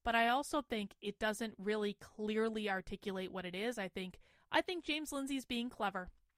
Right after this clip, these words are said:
He's very clever with words. I think he's being clever in how he defined it. And he is, he is defining it as,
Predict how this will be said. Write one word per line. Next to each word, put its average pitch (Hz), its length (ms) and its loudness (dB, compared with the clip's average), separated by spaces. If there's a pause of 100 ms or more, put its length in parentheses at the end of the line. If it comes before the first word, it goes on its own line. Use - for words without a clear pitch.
(300)
He's 262 180 0
very 240 500 4
clever 220 340 4
with 202 180 0
words. 175 480 -2 (300)
I 208 140 2
think 233 220 -2
he's 254 240 -4
being 247 260 0
clever 254 580 0
in 254 100 2
how 214 240 0
he 214 100 0
defined 202 340 -2
it. - 100 -4
And 220 100 -2
he 277 100 -2
is, 320 140 -2
he 277 180 -2
is 294 140 -2
defining 254 360 0
it 233 120 0
as, 220 160 -6